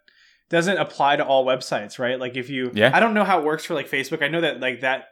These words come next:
Speaker 1: is something that Facebook also allows people to do if people had passed away and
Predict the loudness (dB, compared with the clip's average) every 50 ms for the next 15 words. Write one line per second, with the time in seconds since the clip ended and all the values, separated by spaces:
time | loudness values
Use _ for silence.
0 | _ -8 -8 -6 -6 -6 -6 -6 -6 -8 -8 -6 -4 -6 -6 -4 -6 -8 -8 -8
1 | -8 -8 -6 -6 -4 -4 -2 -2 0 0 -2 -2 -4 -8 -8 -8 -8 -8 -6 -6
2 | -4 -4 -4 -6 -6 -8 -8 -6 -6 -6 -8 -10 -10 -8 -6 -6 -6 -6 -8 -8
3 | -6 -6 -6 -6 -6 -6 -6 -6 -6 -8 -10 -14